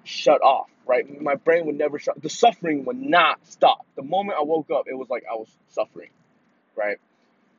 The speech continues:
And, you know, just stories like that, you know? And, yeah, yeah, yeah.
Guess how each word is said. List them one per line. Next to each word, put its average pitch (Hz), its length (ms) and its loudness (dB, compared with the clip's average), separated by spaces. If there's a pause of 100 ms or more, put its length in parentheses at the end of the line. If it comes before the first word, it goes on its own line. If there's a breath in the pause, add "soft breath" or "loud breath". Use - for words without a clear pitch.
(1040)
And, 466 120 -2
you - 60 -6
know, 170 240 4 (320)
just 285 100 -12
stories 170 300 4
like 131 180 0
that, 127 240 0 (100)
you 143 80 -10
know? 147 280 0 (140)
And, 160 400 2 (420)
yeah, 101 220 -4 (100)
yeah, 104 180 -8
yeah. - 120 -8